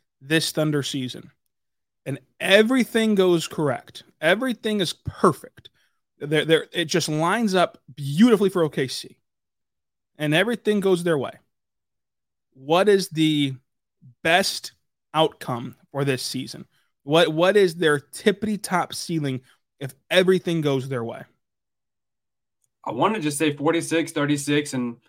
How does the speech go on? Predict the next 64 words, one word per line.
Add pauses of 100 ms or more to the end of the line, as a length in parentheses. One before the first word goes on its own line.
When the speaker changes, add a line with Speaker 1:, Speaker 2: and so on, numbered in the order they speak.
(160)
Speaker 2:
a
top
six
seed. (180)
If
everything
was
perfect, (280)
things (120)
roll
out
perfectly
with
the
rest
of
the
standings,
I
think
you
go
forty-six
thirty-six,
be
a
top
six
seed, (240)
and
secure
yourself
a
playoff
series.
I
think,
uh, (260)
ultimately,
if
you
can
do
that
this
young, (180)
and
like
Presti
said
last
season,
establish
yourselves,
that
would
do
exactly
that
by
coming
out
here
saying,